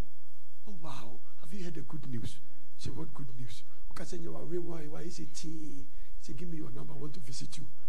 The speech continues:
Where is your house?" Say, "I live here." Say, "Let me give you a lift." And then you go and drop her and say, "I'll come back to you." Because now why need to come be auntie? So you wait till the one settle down. You go back.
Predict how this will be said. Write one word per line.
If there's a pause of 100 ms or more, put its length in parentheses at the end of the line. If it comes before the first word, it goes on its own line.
Where
is
your
house?" (220)
Say,
"I
live
here." (260)
Say,
"Let
me
give
you
a
lift." (240)
And
then
you
go
and
drop
her
and
say,
"I'll
come
back
to
you." (260)
Because
now
why
need
to
come
be
auntie? (300)
So
you
wait
till
the
one
settle
down. (1300)
You
go
back.